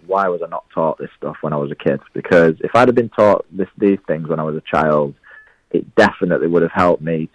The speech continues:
to manage and to, um, deal with the stuff that was going on for me. I mean,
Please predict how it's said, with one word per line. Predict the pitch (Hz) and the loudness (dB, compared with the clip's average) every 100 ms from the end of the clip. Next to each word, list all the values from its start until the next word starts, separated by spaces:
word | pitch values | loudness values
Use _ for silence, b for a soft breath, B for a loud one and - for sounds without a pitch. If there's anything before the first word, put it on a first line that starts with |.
| 90 | 0
to | 80 80 76 b b b b - | 2 4 0 b b b b 0
manage | 87 80 76 - - - | 2 2 -2 -12 -20 -10
and | 82 80 76 - | -8 -8 -10 -2
to, | 87 80 80 78 - | 0 2 0 -2 -6
um, | 82 78 76 76 - | -6 -6 -6 -10 0
deal | 92 87 80 | 4 4 2
with | 80 76 | 0 -2
the | 85 - | -6 -4
stuff | 87 - | -4 -2
that | - | -6
was | 76 | -6
going | 82 82 80 | 0 0 0
on | 80 80 | -4 -2
for | 80 76 | -4 -2
me. | 76 | -4
I | 78 | -4
mean, | 95 101 | -4 -6